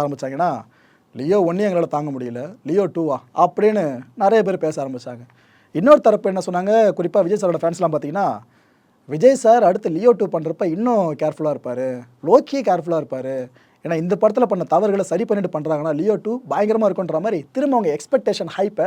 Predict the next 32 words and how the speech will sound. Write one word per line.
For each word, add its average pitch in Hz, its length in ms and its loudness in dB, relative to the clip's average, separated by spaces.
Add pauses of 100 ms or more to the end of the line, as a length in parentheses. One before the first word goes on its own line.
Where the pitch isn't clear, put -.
(140)
ஏத்த 196 200 -2
ஆரம்பிச்சாங்க. 135 540 -4
இது 214 120 -4
ரெண்டு 196 160 0
பக்கம் 170 200 -4
போய்கிட்டு 143 220 -6
இருக்கு. 120 240 -18 (640)
இதுக்கு 135 280 -8
மத்தியில 170 280 0 (600)
லோக்கி 214 420 -2
அவர்கள் 185 260 4
கொடுத்த 175 280 -4
ஒரு 147 140 -2
நேர்காணலுங்க, 135 600 -6 (720)
அதுல 180 280 4
அவர் 196 120 2
சொன்ன 240 340 0
ஒரு 165 140 0
விஷயம், 147 380 -10
கற்பனையான 233 520 0
கேள்விக்கு 190 380 -6
கற்பனையான 196 440 -4
பதில் 143 260 -8
தான். 123 160 -16 (240)
ஆனா 151 200 -4
அதை 135 180 -4
இப்ப 151 180 -8
நெட்டிசன்ஸ் 208 400 -6
வச்சு 175 300 -8
செஞ்சுக்கிட்டு 175 220 -2
இருக்காங்க 143 220 -8
பாருங்க. 131 480 -10